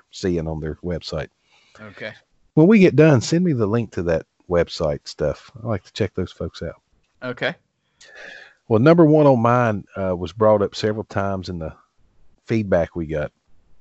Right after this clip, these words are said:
Speaker 1: and that is the Super Bar at Wendy's. Holy moly.
Speaker 2: <laughs>
Speaker 1: Did you have Super Bar in your Wendy's?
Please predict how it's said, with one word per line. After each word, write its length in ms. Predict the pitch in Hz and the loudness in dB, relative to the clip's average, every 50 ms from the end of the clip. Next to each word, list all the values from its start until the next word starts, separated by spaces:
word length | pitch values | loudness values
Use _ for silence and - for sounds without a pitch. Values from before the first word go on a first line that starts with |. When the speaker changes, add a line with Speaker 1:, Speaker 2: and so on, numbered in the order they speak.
| _ - _ _ _ _ _ - - | _ -20 _ _ _ _ _ -10 -8
Speaker 1:
and 100 | 104 95 107 | -2 2 2
that 160 | 107 104 113 | 2 2 2
is 160 | 107 - - | 0 -4 -6
the 80 | 85 - | -8 -8
Super 420 | - - - 117 120 - - 104 | -8 -4 -4 -4 -4 -4 -6 -10
Bar 460 | 104 104 101 95 90 90 90 87 - - | -2 0 2 2 2 2 0 -2 -6 -8
at 160 | 80 - - | -12 -12 -10
Wendy's. 640 | 87 92 87 82 78 71 - 64 - - - - _ _ _ _ _ _ _ _ _ _ _ _ _ _ _ _ _ _ - - - | -10 -10 -10 -10 -10 -12 -16 -18 -16 -16 -18 -18 _ _ _ _ _ _ _ _ _ _ _ _ _ _ _ _ _ _ -20 -20 -20
Holy 480 | - - - 110 104 98 92 82 80 80 | -20 -8 -4 -2 -2 0 -2 -4 -4 -8
moly. 280 | 76 76 104 123 - - | -6 -6 -6 -6 -6 -4
Speaker 2:
<laughs> 1000 | 147 123 - - _ 135 113 - - 107 98 - - - 87 87 - - 71 - - _ _ _ _ _ _ _ _ _ _ _ - _ _ _ _ _ _ _ _ _ _ _ _ _ _ _ _ _ - 123 | -6 -6 -6 -6 _ -8 -8 -8 -8 -10 -10 -10 -10 -10 -12 -10 -10 -12 -12 -12 -12 _ _ _ _ _ _ _ _ _ _ _ -20 _ _ _ _ _ _ _ _ _ _ _ _ _ _ _ _ _ -6 -2
Speaker 1:
Did 180 | 123 127 117 127 | 0 0 2 4
you 280 | 139 139 135 135 131 - _ _ _ _ _ _ _ - | 4 4 4 2 -2 -8 _ _ _ _ _ _ _ -2
have 300 | - 127 123 117 104 113 - _ _ _ _ | 0 2 2 2 0 -2 -10 _ _ _ _
Super 340 | - - - 127 - - 120 | -8 -4 -4 -4 -2 -4 -6
Bar 320 | 117 123 117 117 113 113 | -2 0 0 2 2 2
in 100 | 107 107 | 0 -2
your 140 | 110 110 110 | -2 -4 -4
Wendy's? 580 | 107 113 113 110 110 113 110 107 - - - | -4 -4 -4 -4 -6 -6 -8 -8 -10 -14 -20